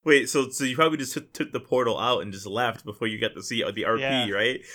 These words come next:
Speaker 1: Because I was gonna
Speaker 2: Yeah.
Speaker 1: do it, and then I'm like, "I'm gonna stand next to him." And then, like, a soldier was like, "Telemon, they are coming, they approach." And he was like, "I will meet Rokon, and I'll meet him with death." And he, like, they all charged in and yelled, and I was like, "Oh, I'm coming."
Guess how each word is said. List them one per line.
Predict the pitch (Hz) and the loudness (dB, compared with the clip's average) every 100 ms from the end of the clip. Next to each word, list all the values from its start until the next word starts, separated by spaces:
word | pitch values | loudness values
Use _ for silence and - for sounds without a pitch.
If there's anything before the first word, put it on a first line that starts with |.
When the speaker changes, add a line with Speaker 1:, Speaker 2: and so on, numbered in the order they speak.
| - - | -12 -4
Speaker 1:
Because | 131 131 127 - | 2 2 0 0
I | 120 156 | 4 4
was | 165 | 4
gonna | 143 | 2
Speaker 2:
Yeah. | 139 123 | 2 2
Speaker 1:
do | 104 | 2
it, | 107 104 | 4 2
and | 107 | 2
then | 113 | 0
I'm | 120 | 0
like, | 110 - | -2 -4
"I'm | 196 | -4
gonna | 190 107 | -4 -4
stand | - 120 | -4 -6
next | 120 | -6
to | 101 | -8
him." | 87 82 - - _ | -8 -10 -18 -20 _
And | 113 117 | -4 4
then, | 135 139 | 4 4
like, | 127 110 - - | 2 -2 -2 -6
a | 110 | -6
soldier | - 127 110 107 | 0 -2 0 -2
was | 104 107 | -2 0
like, | 104 98 _ _ - | 0 -2 _ _ -6
"Telemon, | 175 175 143 113 98 - _ _ _ | -4 -2 -4 -6 -8 -16 _ _ _
they | 131 | 0
are | 117 | 0
coming, | - 165 135 107 | 0 -2 -2 -6
they | 104 117 | -8 -10
approach." | 104 156 143 - - - 104 | -6 -2 -2 -2 -12 -14 -12
And | 104 | -10
he | 101 | -10
was | 98 104 | -8 -4
like, | 98 - _ _ _ | -4 -6 _ _ _
"I | 98 95 | -6 -4
will | 90 | -6
meet | 92 104 - | -6 -8 -6
Rokon, | 98 95 104 90 87 | -6 -6 -6 -6 -6
and | 90 | -6
I'll | 101 98 92 | -4 -4 -4
meet | 117 - | -8 -8
him | 127 117 | -10 -8
with | 113 120 - 107 | -8 -8 -10 -6
death." | 123 127 120 - - - | 2 4 2 -2 -20 -14
And | 92 | -10
he, | 113 107 | -8 -6
like, | 104 98 | -6 -4
they | 107 | -2
all | 110 | -2
charged | 110 123 123 120 | -4 -2 -2 -2
in | 123 | -6
and | 107 101 | -6 -2
yelled, | 123 110 92 98 | 0 0 -2 -6
and | 101 | -8
I | |
was | 107 | -6
like, | - | -2
"Oh, | 180 | -2
I'm | 196 | -2
coming." | 233 254 233 190 | -4 -4 -4 -6